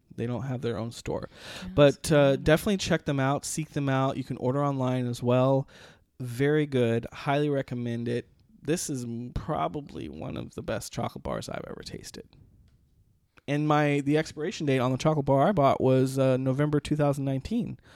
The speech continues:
Speaker 1: So it's basically the chocolate bar was good for a whole year. You know, it didn't have
Speaker 2: Yeah.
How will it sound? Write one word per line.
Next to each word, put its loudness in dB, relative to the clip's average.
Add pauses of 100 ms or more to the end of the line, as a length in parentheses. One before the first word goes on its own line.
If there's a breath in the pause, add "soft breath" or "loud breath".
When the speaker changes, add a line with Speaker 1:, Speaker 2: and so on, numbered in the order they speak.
(260 loud breath)
Speaker 1:
So 6
it's 2
basically 4
the 0
chocolate 2
bar 8
was 4
good 0
for 0
a 2
whole 4
year. 0 (880)
You 0
know, 2
it -4
didn't -2
have -2
Speaker 2:
Yeah. 2